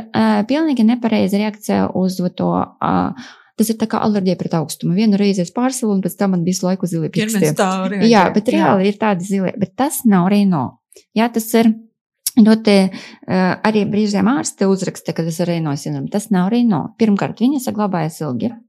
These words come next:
Speaker 2: Jā.
Speaker 1: Un otrkārt, nav šīs baltas fāzes, kad pirksti paliek balti. Viņi visu laiku zilie.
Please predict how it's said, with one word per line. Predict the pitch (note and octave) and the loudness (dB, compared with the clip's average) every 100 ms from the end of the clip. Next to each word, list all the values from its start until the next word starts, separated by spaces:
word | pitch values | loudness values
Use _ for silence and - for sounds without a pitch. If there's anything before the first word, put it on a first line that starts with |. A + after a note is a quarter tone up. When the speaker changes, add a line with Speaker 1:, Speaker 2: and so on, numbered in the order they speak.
| _ | _
Speaker 2:
Jā. | G3 F#3 F#3 F#3+ - - - - - | -8 -8 -12 -18 -18 -20 -20 -18 0
Speaker 1:
Un | G#3+ A3 | 4 4
otrkārt, | A#3 C#4+ C4 B3+ B3+ | 4 0 2 0 2
nav | A3 A3+ A#3+ | 2 2 0
šīs | - G3 F#3+ F#3 | 0 0 0 0
baltas | F#3+ F#3+ F#3 F3 | 0 0 -4 -4
fāzes, | F3+ E3 D#3+ - | -2 -2 -4 -8
kad | F3 - | -12 -4
pirksti | F3+ E3 E3+ | -4 -4 -6
paliek | D3+ D3+ F3 | -6 -4 -4
balti. | D3 E3 - E3+ | -4 -6 -6 -2
Viņi | F#3+ | -2
visu | G3 F#3+ | -2 -4
laiku | D#3+ D#3+ | -6 -6
zilie. | D#3 D3 - F#2 | -6 -4 -4 -8